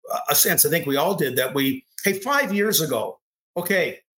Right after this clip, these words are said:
Toronto Maple Leafs, the young guns, their second, third year. Five years later, meaning now,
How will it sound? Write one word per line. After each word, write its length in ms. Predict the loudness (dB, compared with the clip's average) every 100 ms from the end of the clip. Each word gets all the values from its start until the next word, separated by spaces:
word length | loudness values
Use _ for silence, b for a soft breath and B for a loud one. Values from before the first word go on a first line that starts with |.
| _
Toronto 240 | -2 0
Maple 320 | 2 0 0 -2
Leafs, 240 | 2 2
the 100 | 2
young 280 | 0 0 2
guns, 320 | 0 2 0
their 100 | 2
second, 400 | 2 2 0 0
third 300 | 2 0 2
year. 360 | 2 2 0 -10 _ _ _
Five 300 | 0 2 2
years 220 | 0 0
later, 300 | 0 2 0
meaning 400 | 0 0 0 0
now, 580 | 0 0 0 0 -2 -4